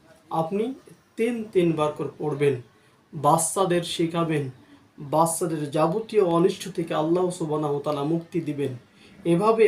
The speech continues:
আপনি এবং আপনার পরিবার, আপনার সন্তান যদি মুখস্থ করতে পারে, তাহলে আল্লাহ সুবহানাহু ওয়া তাআলার যাবতীয় অনিষ্ট থেকে, হঠাৎ কোনো আক্রমণ থেকে আল্লাহ সুবহানাহু ওয়া তাআলা রক্ষা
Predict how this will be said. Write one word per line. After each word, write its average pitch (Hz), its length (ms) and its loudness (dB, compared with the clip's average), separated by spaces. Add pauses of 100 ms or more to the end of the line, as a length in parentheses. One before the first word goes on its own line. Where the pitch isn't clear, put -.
(160)
আপনি 220 240 -4 (120)
এবং 185 120 4 (140)
আপনার 160 240 -4 (100)
পরিবার, 190 380 6 (380)
আপনার 160 200 -4 (100)
সন্তান 202 340 -2 (120)
যদি 170 220 2
মুখস্থ 196 340 -6 (120)
করতে 160 300 -6
পারে, 139 180 0 (380)
তাহলে 175 220 0 (100)
আল্লাহ 202 240 0 (140)
সুবহানাহু 156 400 -2
ওয়া 151 120 -8
তাআলার 151 260 2 (520)
যাবতীয় 202 540 2 (120)
অনিষ্ট 190 300 2 (180)
থেকে, 165 220 -2 (480)
হঠাৎ 180 420 2 (140)
কোনো 185 160 2 (120)
আক্রমণ 190 400 2 (140)
থেকে 165 200 -2 (480)
আল্লাহ 196 260 4 (140)
সুবহানাহু 151 400 -2
ওয়া 139 140 -8
তাআলা 147 260 0 (600)
রক্ষা 180 300 -2